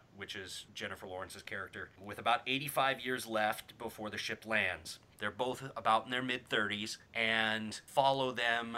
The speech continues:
a couple years into the future, just kinda montage up and realize that they aren't going to see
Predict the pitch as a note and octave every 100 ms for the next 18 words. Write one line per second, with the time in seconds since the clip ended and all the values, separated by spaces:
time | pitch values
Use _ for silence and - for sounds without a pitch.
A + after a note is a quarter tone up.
0 | A2 B2+ - D#3 D#3+ C3+ C3 C#3 D3+ D#3
1 | - C3+ C3+ C3+ C#3 C3 C#3+ C3+ A2 A#2+
2 | A2 A2 A#2+ A#2 A2+ A2 A2+ A2 - -
3 | G#2 G#2 G#2 G#2 G2+ A2 C3 B2+ B2 A#2
4 | A2 G2+ - F#2 C3+ F#3 F#3 B2+ A#2 G#2+
5 | A2+ G#2+ G#2 G2 - A2 F#2+ F#2